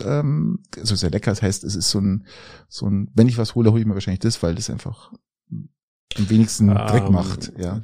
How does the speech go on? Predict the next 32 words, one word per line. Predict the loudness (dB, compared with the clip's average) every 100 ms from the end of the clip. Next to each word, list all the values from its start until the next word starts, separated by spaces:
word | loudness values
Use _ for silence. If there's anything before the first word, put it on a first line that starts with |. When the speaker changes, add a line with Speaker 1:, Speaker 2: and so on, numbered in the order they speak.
| -12
Speaker 2:
ich | -20 -20 -18 -14 -6
sag | -6
jetzt | -4 -2
mal | 0
so, | 0 -2 -4
Apfelschnitz. | -4 0 -2 0 -4 -2 -6 -6 -14 -20 _ _ _ _ _ _ _ _ -14
Speaker 1:
Apfelschnitz. | -14 -14 -16 -16 -16 -16 -16 _ -20 _ -20 -20 -20 -20 -14 2
Ja, |
du | 2
musst | 2
den | -2
Apfel | -4 0
aber | 2
erst | 0 0
mal | -4
kaufen, | 0 0 0
unter | -2 0
der | 0
Fahrt | 0 2
dann | 0
schneiden, | 2 2 4 4 2
Speaker 2:
Äh, |
Speaker 1:
oder? | 2
Speaker 2:
genau, | 4 4
also | 6
du | 4
musst | 4 0
den | -4 -2 -2
vorher | -2 0 0
schneiden, | -2 0 0 0 0 -2 0
Speaker 1:
Ja, | 2
nicht | 4